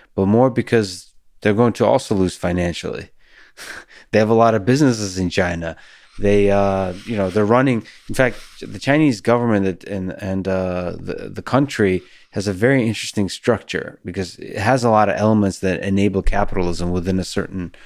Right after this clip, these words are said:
framework. So you have a lot of very successful companies, and they operate successfully. And then the leaders of those companies, many of whom have, um, either been on this podcast or want to be on this podcast, they really don't <laughs> want to say anything negative about the government.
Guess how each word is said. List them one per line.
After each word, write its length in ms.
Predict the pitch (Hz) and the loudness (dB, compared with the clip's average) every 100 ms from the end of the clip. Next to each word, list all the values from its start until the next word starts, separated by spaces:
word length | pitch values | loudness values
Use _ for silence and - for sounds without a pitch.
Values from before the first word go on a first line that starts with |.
| - _ | -20 _
framework. 720 | - 110 113 76 82 - - - - _ - - - - | 0 2 2 0 -2 -6 -20 -20 -20 _ -2 0 2 0
So 160 | - | 2
you 100 | 98 | 4
have 100 | 110 | 4
a 40 | 107 | 4
lot 200 | 113 127 | 4 4
of 80 | 101 | 2
very 160 | 113 | 2
successful 540 | 107 - - 110 - 95 | 0 -4 -2 -2 -2 -4
companies, 720 | - 131 - 82 - - - - - - - - - - - | 0 0 0 -4 -6 -14 -18 -20 -20 -20 -20 -20 -20 -12 0
and 140 | 95 | 4
they 140 | 107 | 6
operate 500 | 107 117 - 95 90 | 6 4 2 2 2
successfully. 640 | - - 87 85 101 107 - | -2 -4 -4 -2 0 0 0
And 180 | 117 98 | 0 2
then 160 | 98 92 | 2 2
the 80 | 95 | 2
leaders 380 | 123 156 127 | 4 4 4
of 100 | 104 | 2
those 160 | 92 92 | 0 -2
companies, 640 | - 87 - 101 113 - | 0 -2 0 0 0 -2
many 260 | 101 110 107 | 2 2 4
of 120 | 101 - | 0 0
whom 280 | 98 92 85 - - - - - | -2 0 -4 -8 -14 -16 -20 -14
have, 760 | - 92 85 - - - - - | -6 -4 -6 -12 -18 -16 -10 -4
um, 520 | 98 90 85 82 80 - - _ _ _ - _ _ _ | -2 -2 -4 -8 -12 -20 -20 _ _ _ -20 _ _ _
either 240 | - 98 | -6 -4
been 220 | 87 117 139 | 0 2 4
on 120 | 135 | 4
this 120 | 117 | 2
podcast 500 | - 117 107 101 90 | 2 0 2 -2 -2
or 60 | 95 | -2
want 240 | 107 127 | 0 0
to 80 | 101 | -2
be 140 | 98 | -4
on 80 | 92 | -2
this 120 | 90 | -4
podcast, 580 | - 90 90 90 87 - | -6 -6 -6 -6 -8 -4
they 180 | 98 101 | -2 0
really 480 | 98 110 143 160 117 | 0 2 2 2 0
don't 280 | 113 123 | 0 -2
<laughs> 80 | 110 | 0
want 140 | 135 131 | 0 0
to 80 | |
say 240 | - - 139 | -2 0 0
anything 420 | 143 98 - 104 | -2 -6 -4 0
negative 320 | 110 131 113 101 | 2 2 0 -2
about 320 | 92 104 98 | 0 0 0
the 80 | 90 | 0
government. 520 | 113 139 107 82 | 0 0 -2 -8